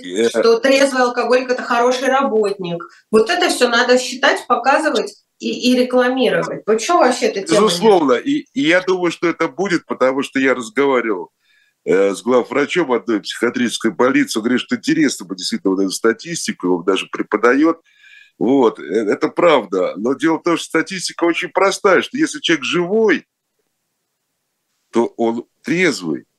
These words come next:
Speaker 1: Потому что статистика, посмотрите, сколько
Speaker 2: Так.
Speaker 1: умирает в год людей от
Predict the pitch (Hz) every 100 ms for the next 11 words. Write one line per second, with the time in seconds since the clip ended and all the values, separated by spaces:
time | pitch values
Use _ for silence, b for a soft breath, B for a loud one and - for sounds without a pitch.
0 | _ _ _ _ - 104 107 110 - 117
1 | - 107 - - - - 104 110 123 101
2 | - - 110 120 139 143 - - 170 -
3 | - - 123 127 120 127 143 170 - 101
4 | 117 127 147 170 _ _ 113 104 110 127
5 | 143 - 117 -